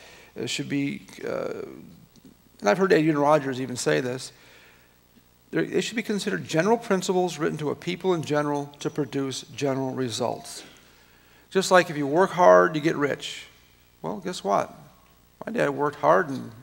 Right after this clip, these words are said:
died young trying. Raise up a child in the way he should go. He's old, he won't depart from it. Uh, honor your father and your mother. When you're old, you,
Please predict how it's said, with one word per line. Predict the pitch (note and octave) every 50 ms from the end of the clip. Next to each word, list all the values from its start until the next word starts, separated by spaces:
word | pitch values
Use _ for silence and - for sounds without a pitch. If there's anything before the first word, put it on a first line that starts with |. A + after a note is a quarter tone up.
| - _ - - _ - - A#2 A2+
died | C3+ C#3+ D#3 E3+ D#3+
young | D3 E3 E3+ F3+ E3+
trying. | - - F#3 G#3+ - - - - - - - - _ _ _ _ _ _ _ - - _ _ _ _ _ _ _ _ _ _ _ _ _ _ _ _ _ _ _ _ _ _ _ _ _ _ _ _ _ _ _ _ _ _ _ _ _ _ _ _ _ _ _ _ _ _ _ _ _ _ - - - - - _ _ _ _ _ _ _ _ _ _ _ _ _ _ _ _ _ _ _ _ _ - _ _ _ _ _ _ _
Raise | - C#3+ C#3+
up | A#2+ -
a | -
child | - F3 D#3+ E3
in | D3+
the | D#3
way | E3
he | D#3+
should | D#3 D#3+ D#3
go. | D3 F3 F3+ F3 F3+ F3+ E3+ D#3
He's | D#3 C#3
old, | E3 E3 E3 D#3+
he | D#3+
won't | E3 E3
depart | - - - F3 F3 E3+
from | F3 F3 F3
it. | F3+ - - - _ _ _ _ _ _ _ _ _ _ _ _ -
Uh, | - - - B2 - - B2 A#2 - _ _ _ _ _ _
honor | - C#3 D3+ D#3+
your | D#3
father | D#3+ F3 D#3+ D#3+ E3
and | D#3+ D#3+
your | E3 E3+
mother. | E3+ E3 E3+ E3
When | D3+ D3
you're | D3
old, | D3+ D3+ D#3+ E3 E3 D#3 C#3
you, | C#3+ D#3 C#3+